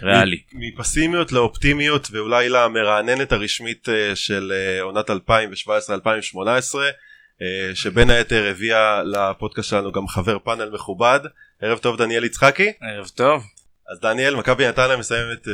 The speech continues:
Speaker 2: בתיקו אחד אחת, אה, מול אשקלון, אחרי כמה תוצאות מרשימות שהיו לו דווקא בתקופה האחרונה. כאפת מציאות,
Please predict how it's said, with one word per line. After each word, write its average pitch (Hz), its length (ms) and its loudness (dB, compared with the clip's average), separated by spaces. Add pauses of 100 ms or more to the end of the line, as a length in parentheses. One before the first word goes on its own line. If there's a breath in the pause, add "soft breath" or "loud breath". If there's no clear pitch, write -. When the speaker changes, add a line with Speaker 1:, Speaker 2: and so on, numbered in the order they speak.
(120)
Speaker 2:
בתיקו 110 300 -4
אחד 110 240 -2
אחת, 107 340 -6
אה, 104 220 -6
מול 107 200 -6
אשקלון, 139 440 -2
אחרי 110 240 -6
כמה 120 420 0
תוצאות 110 340 -6
מרשימות 110 420 -4
שהיו 110 120 -2
לו 110 80 -4
דווקא 104 380 -6
בתקופה 101 380 -4
האחרונה. 110 420 -2 (500)
כאפת 117 320 -2
מציאות, 127 560 -2